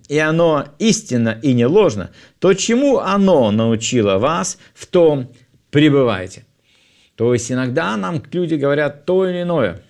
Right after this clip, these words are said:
но есть помазание от Духа Святого, которое дал нам Господь, и Он говорит: «Пребывай в этом». Иногда мы какую-то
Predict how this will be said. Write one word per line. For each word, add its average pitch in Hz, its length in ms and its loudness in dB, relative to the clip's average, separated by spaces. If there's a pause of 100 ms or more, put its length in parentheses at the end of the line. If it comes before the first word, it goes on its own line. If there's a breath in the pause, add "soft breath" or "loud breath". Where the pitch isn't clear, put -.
но 110 300 0
есть 139 480 2
помазание 135 580 -6
от 110 120 -4
Духа 123 280 0
Святого, 160 520 -2 (360 loud breath)
которое 143 400 2
дал 175 420 -2
нам 185 280 -2
Господь, 160 580 0
и 117 60 -6
Он 123 80 -2
говорит: 127 280 -4
«Пребывай 139 760 2
в 123 180 -2
этом». 104 420 -4 (540)
Иногда 147 440 -2 (1300 loud breath)
мы 170 160 -2
какую-то 123 720 0